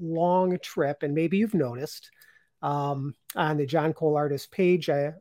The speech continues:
for the last three weeks, I've had some replays. But I decided to take a very long trip.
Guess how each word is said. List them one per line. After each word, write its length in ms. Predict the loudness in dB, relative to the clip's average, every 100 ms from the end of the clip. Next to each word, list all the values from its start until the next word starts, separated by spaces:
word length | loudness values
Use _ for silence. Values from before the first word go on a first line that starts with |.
| -8
for 160 | -2
the 100 | 0
last 340 | 4 2 2 -6
three 180 | -4 0
weeks, 320 | -2 -2 -6
I've 120 | -6
had 220 | -8 -8
some 160 | -10 -2
replays. 500 | -2 -2 -10 -12 -16 -18 -4 4
But 80 | 6
I 100 | 8
decided 480 | 8 10 12 12
to 100 | 8
take 460 | 2 2 2 2 -8 _ _ -8
a 120 | -8
very 680 | -6 0 2 4 4 2 -4 _ _
long 640 | -8 -4 -2 -2 -4 -6 -10 _ _ _ _
trip. 540 | -20 -20 -12 -12 -12